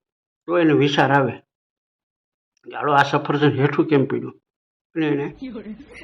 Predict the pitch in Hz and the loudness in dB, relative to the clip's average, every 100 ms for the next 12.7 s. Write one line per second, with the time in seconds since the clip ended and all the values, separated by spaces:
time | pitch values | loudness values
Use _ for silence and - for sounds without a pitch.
0 | - 139 156 156 131 - - 135 135 127 | -10 -4 -4 -4 -6 -8 -12 -6 -4 -6
1 | - 127 117 - - - - - _ - | -6 -8 -8 -16 -20 -20 -20 -20 _ -20
2 | - - - 190 233 208 220 240 220 220 | -20 -12 0 4 6 8 8 8 8 10
3 | 214 156 156 156 143 131 123 - _ _ | 8 10 10 10 6 2 0 -8 _ _
4 | _ _ _ _ _ - 170 175 180 175 | _ _ _ _ _ -12 -6 -2 0 2
5 | 175 170 165 - - _ _ 190 170 185 | 6 6 6 2 -8 _ _ -8 0 6
6 | 185 214 160 - - - 190 185 185 165 | 8 8 6 2 -10 2 4 4 4 0
7 | - 147 143 147 131 110 - - _ _ | 2 0 2 6 6 4 -6 -12 _ _
8 | _ _ _ _ _ - 262 165 180 - | _ _ _ _ _ -18 -6 -2 -2 -6
9 | - - - - 147 139 170 202 208 202 | -16 -18 -18 -16 -10 2 2 4 2 2
10 | 202 190 131 - - 175 196 208 214 208 | 8 8 8 -2 4 8 8 10 12 12
11 | 160 127 - - - - - - - 151 | 12 6 -4 -16 -20 -20 -20 -20 -10 -4
12 | 180 180 175 165 180 180 | 0 2 4 4 4 0